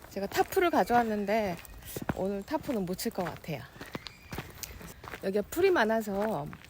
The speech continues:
모기가 많을 것 같아가지고 도착하자마자 모기 기피제를 뿌렸거든요.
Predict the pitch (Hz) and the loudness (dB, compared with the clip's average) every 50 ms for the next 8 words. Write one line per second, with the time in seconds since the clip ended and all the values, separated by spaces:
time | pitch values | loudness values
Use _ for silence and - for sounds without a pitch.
0 | - 165 185 220 269 277 254 240 202 170 170 202 220 262 233 202 180 - - 175 | -4 -2 0 2 2 4 4 4 4 4 2 2 2 0 -2 -2 -2 -6 -6 -6
1 | 170 156 - - 180 - 262 277 247 185 147 143 - - - - - - - - | -6 -6 -6 -8 -8 -6 -4 -4 -4 -4 -6 -10 -12 -14 -14 -12 -12 -12 -14 -14
2 | - - - - - - - - 185 - 220 - - 277 269 294 269 247 220 202 | -18 -18 -18 -18 -16 -14 -12 -10 -8 -8 -6 -6 -2 0 0 2 2 2 0 0
3 | - 175 170 165 156 151 170 175 196 202 - - - - 208 185 190 185 175 - | -2 -4 -4 -4 -4 -4 -4 -2 -2 -2 -4 -4 -4 -4 -2 -2 -2 -2 -2 -2
4 | - 240 277 269 - 220 190 175 165 220 302 | -2 -2 -2 0 0 -2 -4 -2 -2 -2 -4